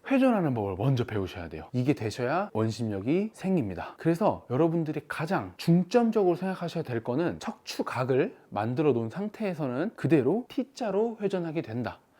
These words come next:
그러면 왼쪽 어깨는 내 턱 밑으로 내려오게 될 것이고, 오른쪽 어깨는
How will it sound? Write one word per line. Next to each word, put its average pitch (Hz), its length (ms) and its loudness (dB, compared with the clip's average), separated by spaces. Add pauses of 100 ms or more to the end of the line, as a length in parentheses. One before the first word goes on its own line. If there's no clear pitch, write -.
(160)
그러면 165 460 2 (400)
왼쪽 208 440 2
어깨는 156 880 0
내 151 320 -2
턱 269 220 2
밑으로 175 560 0
내려오게 117 400 2
될 101 200 -8
것이고, 143 640 0 (300)
오른쪽 143 420 0
어깨는 135 580 -2